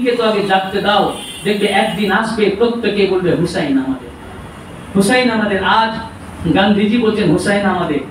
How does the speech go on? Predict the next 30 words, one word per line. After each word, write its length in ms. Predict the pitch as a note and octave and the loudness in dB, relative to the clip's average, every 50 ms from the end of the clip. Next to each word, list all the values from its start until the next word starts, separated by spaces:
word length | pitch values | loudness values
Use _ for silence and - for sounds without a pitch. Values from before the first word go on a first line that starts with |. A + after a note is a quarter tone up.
| - - - - - - - - - | -14 -16 -16 -16 -16 -18 -16 -4 0
হুসাইনি 340 | F#3+ G3 A#3 A#3 A#3+ A#3+ A#3+ | 2 4 4 4 4 4 4
ব্রাহ্মণ 480 | A#3 A3+ A3 G#3+ G3 F#3+ A#3 C4 C4 | 4 2 2 2 4 4 6 6 6
বলছেন, 260 | A#3+ A#3+ - A#3+ G#3 | 4 4 2 2 0
"হুসাইন 480 | E3+ F#3 F#3 G#3+ A3 A3+ A#3+ A#3 A3+ A3 | 0 0 0 0 2 2 2 0 0 0
আমাদের", 360 | G3+ G3 G3+ G3 F#3 F3 - - - - - - - - - - - - - - | 0 2 2 2 2 2 0 -2 -6 -10 -16 -18 -18 -18 -16 -14 -14 -14 -12 -4
আরো 220 | - - - B3 C4+ | 0 0 2 4 4
অন্যান্য 380 | C4 B3+ C4 C4 C4 B3+ A#3+ | 4 4 4 4 4 2 2
স্কলাররা 520 | - - - A#3 A#3+ B3 C4+ C4+ C4 C4 C4 | -4 -4 0 0 2 4 4 2 2 4 2
বলছেন, 280 | B3+ A#3+ A#3 A#3 - | 2 2 2 2 0
"হুসাইন 380 | E3+ G3 G3+ G3+ A#3 A#3 B3 B3 | 2 0 0 0 0 0 2 2
আমাদের।" 340 | A3+ A3 G#3+ G3+ F3+ E3 D#3+ - - - - - - - - - | 0 0 0 -2 -2 -4 -4 -4 -6 -8 -8 -10 -12 -12 -10 -2
প্রত্যেকেই 500 | - C#4+ D4 C#4+ C4+ C4+ C4 B3 A#3+ A#3+ | 0 2 2 2 2 2 2 4 4 4
আজ 340 | A3 G#3+ A3+ A#3 A3 G3 G3 | 4 4 4 2 2 0 -2
মহরম 320 | G3 F#3+ G#3+ A3+ B3 A#3+ A#3+ | -2 -2 -2 0 -2 -2 -2
মাকে 180 | A#3 A3+ A3+ | -2 -4 -4
দেখুন, 380 | G#3+ G3+ G#3+ A3 - C4+ C4+ C4 - - - - - - - - | -4 -4 -4 2 4 4 4 4 2 -2 -4 -4 -4 -6 -4 0
প্রশাসনে 460 | A3 A3 A3 A#3+ B3 A#3+ A#3 A3+ A3 | 2 2 4 4 2 2 2 0 0
কাফেলাতে 540 | A3+ A3 G3+ G3 - A#3+ A#3 A3+ A3+ A3 G3+ | 0 0 -2 2 2 2 2 2 0 0 0
আমার 240 | G3 F#3+ G3+ G3 D#3 | 0 0 2 2 2
হিন্দু 260 | D#3+ G#3 A3+ A3 G#3+ | 2 4 4 4 4
ভাইরাও 320 | G3+ G3 F#3+ F#3+ F#3 E3+ D3+ | 4 4 2 2 0 0 0
হাজির 300 | D#3 D3+ - E3+ - - | 0 0 0 0 -2 -2
হন। 380 | - - - - - - - - - E3+ E3+ | -4 -6 -10 -10 -4 -2 -2 0 2 2 2
আমাদের 360 | F#3+ G#3+ B3 B3 A#3+ A#3+ A#3+ | 2 2 2 2 4 2 2
গ্রামে 260 | A#3+ A#3 A#3 A#3+ A#3+ | 2 2 2 2 2
ইমামবাড়া 480 | A#3+ A#3+ A#3+ A#3+ A#3+ A#3+ B3 B3+ C4 C4 | 2 2 0 0 0 2 2 2 2 0
পাকে 240 | B3 A#3+ A3+ A#3 A3 | 0 -2 -2 0 0
আমাদের 320 | A3 G#3+ A3 A3 - - | 0 2 2 2 2 2
হিন্দু 280 | - A3 A3+ A3+ A3 - | 2 2 0 0 0 0
ভাই 300 | - - G3+ G#3+ A3 | 2 2 2 2 0